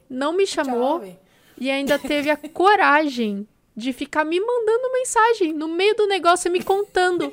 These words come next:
Speaker 2: <laughs>
Speaker 1: "Ai, vencemos! Ai, descobrimos! Ai, não
Speaker 2: A
Speaker 1: sei
Speaker 2: gente
Speaker 1: o quê."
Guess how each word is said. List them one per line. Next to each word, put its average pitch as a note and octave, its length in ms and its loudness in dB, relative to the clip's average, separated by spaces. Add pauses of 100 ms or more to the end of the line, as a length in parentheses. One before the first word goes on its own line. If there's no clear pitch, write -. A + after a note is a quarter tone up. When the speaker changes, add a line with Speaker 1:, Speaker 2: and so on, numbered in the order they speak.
(160)
Speaker 2:
<laughs> - 200 -12
Speaker 1:
"Ai, G4 520 4
vencemos! F#4 1120 0 (480)
Ai, F#4 540 4 (500)
descobrimos! F4+ 1120 2
Ai, G4+ 360 6
não F#4 80 2
Speaker 2:
A F4+ 40 0
Speaker 1:
sei B3 180 -2
Speaker 2:
gente G4+ 100 0
Speaker 1:
o B3 40 -14
quê." F#4 80 0